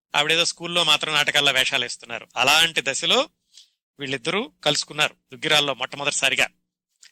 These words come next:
ఆ తర్వాత కొన్ని సంవత్సరాలకి సావిత్రి ముందుగా సినీ రంగ ప్రవేశం చేయడం, ఆ తర్వాత జమున కొంచెం ఆలస్యంగా వెళ్ళడం,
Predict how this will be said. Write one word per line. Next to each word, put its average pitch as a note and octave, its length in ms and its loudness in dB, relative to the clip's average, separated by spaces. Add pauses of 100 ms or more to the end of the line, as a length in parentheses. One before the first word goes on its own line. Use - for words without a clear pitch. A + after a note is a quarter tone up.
(560)
ఆ B2+ 80 4
తర్వాత C#3+ 460 0
కొన్ని E3 260 -2
సంవత్సరాలకి D#3 1160 2 (160)
సావిత్రి D#3+ 500 -2
ముందుగా D3 420 0
సినీ C#3+ 280 -2
రంగ D3+ 180 0
ప్రవేశం C#3+ 480 -2 (100)
చేయడం, D3 280 0 (640)
ఆ C3+ 80 6
తర్వాత D3+ 420 2
జమున D3+ 380 0
కొంచెం E3 420 -6
ఆలస్యంగా D3 500 2
వెళ్ళడం, C#3 440 0